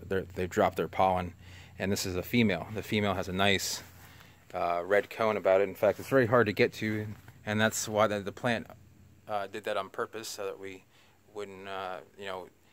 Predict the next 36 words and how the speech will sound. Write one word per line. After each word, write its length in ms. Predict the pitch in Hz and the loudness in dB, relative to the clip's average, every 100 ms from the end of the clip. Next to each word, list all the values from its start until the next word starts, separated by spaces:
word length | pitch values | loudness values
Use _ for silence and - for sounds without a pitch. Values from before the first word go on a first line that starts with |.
| _ 117 | _ -8
animals 320 | 113 110 98 | -6 -6 -6
wouldn't 200 | 104 98 | -8 -6
get 100 | 98 | -6
in 120 | 95 | -4
there 160 | 95 92 | -4 -6
and 120 | 95 | -8
eat 200 | 104 - | -14 -10
them 160 | 98 92 | -12 -12
before 440 | - 98 92 92 _ - - - - - - - _ - | -12 -6 -4 -6 _ -20 -20 -20 -20 -20 -20 -20 _ -4
the 60 | 113 | -4
plant 260 | - 120 | 4 4
itself 260 | 101 - 110 | 6 4 4
was 120 | 104 | 4
ready 220 | 104 101 | 4 4
to, 300 | 98 - 95 | 4 -2 4
uh, 340 | 92 92 92 92 - - - - - - | 6 6 4 2 -8 -12 -14 -14 -16 0
let 140 | 104 - | 0 0
the 60 | |
cones 360 | - 113 104 82 | 0 0 0 -2
dehiss. 520 | 107 92 107 92 - | -2 4 6 6 4
The 100 | 104 | -4
de-, 200 | 92 110 | -2 -4
dehissing 760 | - - 123 110 120 - 110 | -4 -4 4 8 8 8 6
is 80 | 101 | 8
a 60 | 98 | 4
term 300 | - 104 101 | 4 6 8
meaning 300 | 101 98 92 | 6 4 2
the 80 | 92 | 0
cone 380 | - 101 95 | 2 4 4
falls 260 | 87 104 90 | 6 8 8
apart 380 | 92 101 92 90 | 4 6 6 6
and 120 | 90 | 0
the 60 | 87 | 0
seeds 340 | - 90 - | 0 0 0
fall 180 | 92 95 | 2 4
down, 400 | 92 92 92 | 4 4 4